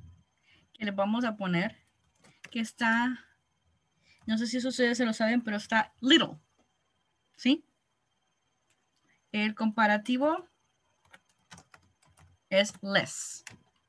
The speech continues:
¿Sí? Ese es otro irregular,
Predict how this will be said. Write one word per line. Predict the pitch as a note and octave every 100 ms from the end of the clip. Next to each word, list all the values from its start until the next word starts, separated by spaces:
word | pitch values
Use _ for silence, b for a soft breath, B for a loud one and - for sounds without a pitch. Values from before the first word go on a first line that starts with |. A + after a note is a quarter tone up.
| _ _ _ _ -
¿Sí? | G#3 C#4 - _ _ _ -
Ese | G#3 G#3
es | G#3 -
otro | F#3+ F#3+ G#3 A#3+ B3+ A#3+
irregular, | B3 A#3 A#3+ A#3+ A#3 C#3+ A#2+